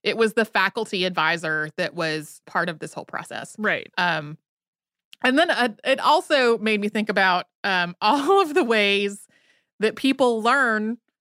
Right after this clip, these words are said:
Speaker 1: by practicing on actual living human beings. Uh, like, I, I used to do, when I lived in Atlanta, my primary care doctor was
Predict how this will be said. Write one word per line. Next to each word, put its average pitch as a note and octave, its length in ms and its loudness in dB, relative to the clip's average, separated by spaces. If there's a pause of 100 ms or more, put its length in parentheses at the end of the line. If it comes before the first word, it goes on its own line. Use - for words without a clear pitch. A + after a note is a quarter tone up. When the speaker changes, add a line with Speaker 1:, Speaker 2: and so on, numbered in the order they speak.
(220)
Speaker 1:
by G#3+ 160 2
practicing A#3+ 840 -2
on G3+ 200 0 (100)
actual G3+ 760 0 (420)
living G3 720 0 (440)
human F#3+ 340 -2
beings. D3+ 520 -8 (680)
Uh, F3+ 200 0
like, F3 220 0
I, F#3+ 340 0
I F#3 320 0
used G#3 360 -6
to A3 100 -6
do, F#3 420 -2
when F#3 140 0
I F3 100 2
lived F#3+ 220 -4
in F#3 60 0
Atlanta, F3 720 -4 (300)
my F#3 140 0
primary G#3+ 520 0
care G#3 280 -2
doctor E3 560 -2 (340)
was F3 420 0